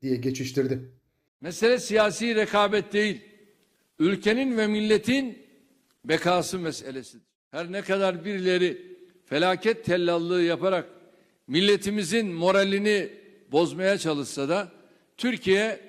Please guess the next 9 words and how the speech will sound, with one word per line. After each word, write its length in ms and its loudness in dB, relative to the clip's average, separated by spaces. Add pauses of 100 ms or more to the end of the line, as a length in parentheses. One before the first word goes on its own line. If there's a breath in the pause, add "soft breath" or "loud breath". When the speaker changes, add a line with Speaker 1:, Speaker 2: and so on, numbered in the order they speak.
(260)
Speaker 2:
küresel 720 2
ekonomik 600 -4
krizi 560 -2
fırsata 600 -4
çevirme 460 -2
konusunda 800 -4 (520 soft breath)
en 220 0
başarılı 440 -4
ülkedir. 540 -8